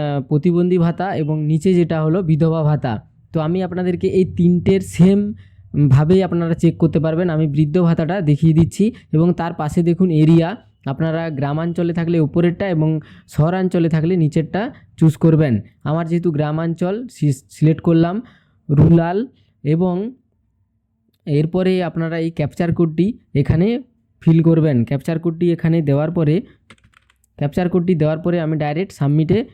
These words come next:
ক্লিক করব। সাবমিটে ক্লিক করার পর এবারে দেখতে পাচ্ছেন এখানে আপনাদেরকে কিন্তু জেলা চেয়ে নেওয়া হচ্ছে, কোন জেলা। আপনারা এখানে আপনাদের ডিস্ট্রিক্টটা সিলেক্ট করে নেবেন। এখানে দেখুন সব কালারগুলো হাইলাইট হয়ে আছে জেলার, সেই জেলাগুলির মধ্যে আপনারা জেলার উপরে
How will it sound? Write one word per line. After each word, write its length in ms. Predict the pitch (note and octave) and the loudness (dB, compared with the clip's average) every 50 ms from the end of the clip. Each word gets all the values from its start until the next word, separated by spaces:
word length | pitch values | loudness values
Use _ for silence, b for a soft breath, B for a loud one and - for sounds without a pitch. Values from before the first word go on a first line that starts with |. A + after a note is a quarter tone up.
| B B | B B
ক্লিক 220 | - D3+ D#3 D#3 D#3 | 2 2 2 2 2
করব। 260 | - D#3 D#3 D3 C#3+ B2+ G#2 - - _ _ _ _ _ _ _ _ _ _ - | 2 2 2 4 2 2 0 -2 -6 _ _ _ _ _ _ _ _ _ _ -2
সাবমিটে 380 | - C#3+ D3+ E3 F3 E3+ F#3+ F3 | 0 4 4 4 4 4 2 2
ক্লিক 240 | E3 F3 F3 E3+ | 2 2 0 2
করার 240 | F3 F#3 F3 F3+ F3 F3 | 0 -2 -4 -2 -2 -2
পর 160 | F3 F3 F3 E3+ - | -2 -2 -2 -6 -4
এবারে 280 | - E3 D3+ E3 E3 E3+ | -2 -2 0 2 0 0
দেখতে 240 | D#3+ E3 D3+ - F#3 | 0 -2 -2 -4 -4
পাচ্ছেন 360 | E3 E3+ E3 - - D#3+ D3+ D#3 F#3 G3+ b b b _ | -4 -4 -6 -4 -2 -2 -2 -2 -6 -10 b b b _
এখানে 360 | C#3 D3+ D3+ - F3+ F3 E3+ E3+ F3+ F#3+ | -2 -2 0 0 0 0 0 0 -2 -2
আপনাদেরকে 540 | D#3 C#3+ - D#3 D#3+ D#3+ E3 E3 E3 F3 E3+ | -6 -6 -4 -4 -2 -2 -4 -4 -4 -4 -4
কিন্তু 320 | E3+ F3 F3 E3+ E3+ F#3+ A#3+ D#4 b b b b b b - | -2 -2 -2 0 0 0 0 0 b b b b b b -4
জেলা 360 | B2 A#2+ C#3+ D#3 D#3+ E3 E3+ E3+ | 0 2 4 4 4 2 0 0
চেয়ে 240 | D#3 E3 D#3+ E3 | 2 2 4 4
নেওয়া 200 | E3 E3 E3 E3 E3 | 4 2 0 -2 -4
হচ্ছে, 220 | E3 E3 - F#3 F#3 | -6 -4 -4 -6 -4
কোন 240 | - - D#3 E3 E3+ E3+ | -2 -2 0 2 4 4
জেলা। 260 | D#3 D#3+ D#3+ D#3 D#3+ G3 A3 F#3 | 4 4 2 0 -2 -4 -4 -6
আপনারা 320 | C#3+ - - E3 E3 E3 E3+ | -6 -2 -2 -2 -2 -2 -4
এখানে 260 | E3 D3 D#3 E3 E3 E3 | -2 -2 0 0 0 -2
আপনাদের 340 | D#3 D#3+ D#3+ D#3+ D#3 F3 D#3+ | -2 -4 -4 -2 -2 -2 0
ডিস্ট্রিক্টটা 500 | C#3+ D#3 D3 B2+ - E3+ D#3+ - - E3+ E3+ E3+ F3 | 2 0 0 2 0 0 0 0 -2 -4 -4 -4 -8
সিলেক্ট 320 | - - D3 D3+ E3 D3+ - | -4 0 0 2 2 2 2
করে 160 | F3 E3 E3 | 2 2 2
নেবেন। 220 | E3 E3 E3 F3 E3+ | 2 0 0 0 0
এখানে 220 | D#3 C#3+ E3 E3 | 2 2 2 2
দেখুন 220 | D#3+ E3 D#3 E3+ | 2 2 2 0
সব 200 | E3 - D#3 D#3 D#3 - | 0 0 0 -2 -2 -4
কালারগুলো 480 | - C#3+ C#3+ D3+ D3+ D#3 D#3+ E3 E3+ | -6 -6 -4 -4 -2 -2 0 0 0
হাইলাইট 480 | D#3 C#3 C#3 C#3 C#3+ D3 D#3 E3 E3 E3 E3 | 0 0 0 -2 -2 -2 -2 -2 -2 0 0
হয়ে 160 | D#3+ D#3+ D#3+ | 0 0 -2
আছে 260 | D#3 D#3 D3+ - F#3 G#3+ b b b b _ C3+ | -4 -6 -6 -6 -6 -6 b b b b _ -4
জেলার, 320 | C3 D3+ D3+ D#3 E3 F#3 G#3+ b b b b b _ | -2 0 0 0 -2 -4 -8 b b b b b _
সেই 180 | - - E3 F3 F3 D#3+ - | -4 -2 -2 -2 -2 -4 -4
জেলাগুলির 540 | - D3 D3+ D#3 D#3+ D#3+ D#3+ D#3+ E3+ E3+ E3 | 0 2 2 2 2 0 0 2 2 2 2
মধ্যে 280 | E3 E3 D#3+ D3+ E3 F3+ | 0 0 -2 -2 -2 -2
আপনারা 300 | E3+ D#3 D#3 D3 D3+ D#3 D3 | -2 -2 -2 -2 -2 -2 0
জেলার 300 | C#3 D3 D3 D3 D3+ D#3 | 0 2 2 2 2 0
উপরে 280 | D#3 D3+ E3 E3 E3 | 0 0 0 0 0